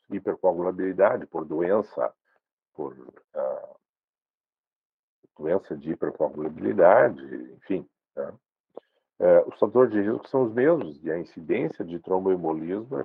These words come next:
tão importante na mulher como no homem, né? É, o ambiente fosfolipídio é um pouco mais comum em mulheres, mas enfim, né, tem homens também.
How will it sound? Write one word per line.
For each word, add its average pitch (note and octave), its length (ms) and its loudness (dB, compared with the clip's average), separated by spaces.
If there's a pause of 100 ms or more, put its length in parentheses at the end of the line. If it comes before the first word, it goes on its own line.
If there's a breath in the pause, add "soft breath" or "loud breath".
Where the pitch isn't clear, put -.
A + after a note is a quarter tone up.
tão A#2 180 -2
importante G2 560 -4
na F#2 120 -4
mulher E2+ 340 0
como - 240 -12
no B2+ 80 -4
homem, F#2+ 300 -2 (580)
né? - 100 -12 (840)
É, F2 560 8 (840)
o A2+ 60 -6
ambiente F#2 360 -6
fosfolipídio F2 880 -2 (160)
é - 60 -16
um D2 100 -12
pouco - 300 -8
mais E2 220 -2
comum D#2 340 -6
em D#2+ 40 -10
mulheres, D#2 540 0
mas - 220 -12
enfim, G2+ 340 -8
né, C#2+ 200 -10
tem D#2+ 200 -10
homens F2 280 0
também. E2 360 -6